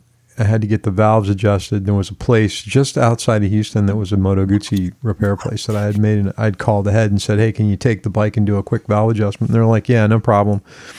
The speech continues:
And I, I couldn't get off I ten quicker because it was so scary.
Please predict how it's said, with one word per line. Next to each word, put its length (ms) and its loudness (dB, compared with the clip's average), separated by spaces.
And 100 2
I, 180 0
I 120 0
couldn't 300 2
get 120 4
off 240 2
I 140 2
ten 320 0
quicker 340 -2
because 320 -4
it 100 -4
was 140 -8
so 260 0
scary. 540 -2